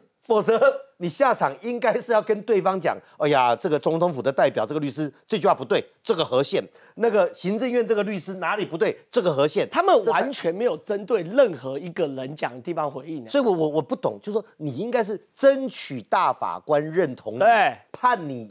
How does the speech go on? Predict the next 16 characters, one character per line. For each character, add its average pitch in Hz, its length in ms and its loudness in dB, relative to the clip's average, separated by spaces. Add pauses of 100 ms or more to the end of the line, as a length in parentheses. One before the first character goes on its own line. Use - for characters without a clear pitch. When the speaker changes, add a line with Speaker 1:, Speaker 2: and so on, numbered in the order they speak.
(180)
Speaker 1:
赢， 151 160 -8 (180)
<clears throat> - 200 -20
然 156 140 2
后 233 140 4
呢 202 80 0
去 226 120 -6
证 247 300 0
明 165 280 -4 (380)
释 233 300 -4
宪 202 200 2
方 190 200 0
错， - 320 0 (400)
就 233 160 4
没 170 160 2
有 139 180 0 (380)
从 202 340 0